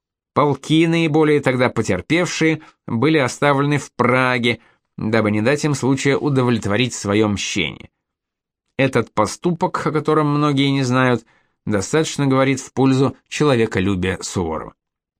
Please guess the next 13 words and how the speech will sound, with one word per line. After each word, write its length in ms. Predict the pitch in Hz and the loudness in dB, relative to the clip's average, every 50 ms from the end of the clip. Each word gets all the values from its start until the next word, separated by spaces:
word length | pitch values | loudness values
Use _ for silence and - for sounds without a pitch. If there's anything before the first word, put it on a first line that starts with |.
| _ _ _ _ _ _ _ _ _ _ _ _ 196 160 _ _ _ _ _ _ _ _ _ _ _ _ _ _ _ _ _ _ _ _ _ _ _ _ _ _ _ _ | _ _ _ _ _ _ _ _ _ _ _ _ _ _ _ _ _ _ _ _ _ _ _ _ _ _ _ _ _ _ _ _ _ _ _ _ _ _ _ _ _ _
Комендантом 800 | - 147 151 151 151 143 135 123 123 113 113 110 - 143 139 | 0 2 2 4 4 2 2 2 2 2 0 0 0 0 2
Варшавы 460 | 139 151 151 - - 165 156 156 160 143 | 2 2 0 0 0 0 0 2 2 2
был 160 | 165 180 170 | 0 0 2
назначен 500 | 151 139 120 135 143 139 - 143 127 - | 0 0 0 0 0 0 0 -2 -2 -2
отличившийся 720 | 123 131 - 123 120 - 127 113 - - 107 - - 101 | -2 -2 -2 -2 -2 0 0 0 0 -2 -4 -2 -2 -2
в 80 | 92 87 | -2 0
бою 200 | 98 120 135 135 | 2 2 2 2
быстротой 480 | 120 113 - - 113 113 - 127 120 110 | 2 0 0 0 -2 0 2 2 2 2
напора 440 | 107 104 - 170 180 170 165 147 - - _ _ _ _ - | 0 0 0 2 2 2 2 0 -2 -8 _ _ _ _ -6
генерал 460 | 104 110 123 123 127 135 160 165 156 | -2 0 2 4 4 4 4 2 2
Фёдор 420 | 143 - - 143 147 147 135 147 180 | 0 -2 0 0 2 2 2 0 0
Фёдорович 540 | - - 135 135 131 135 127 - - - | 0 2 2 2 2 0 -2 -2 -6 -6
Буксгевден. 840 | 123 110 113 135 123 127 120 117 113 131 127 113 101 85 78 67 - | -4 -2 0 0 0 0 0 0 2 2 2 2 0 -4 -6 -8 -12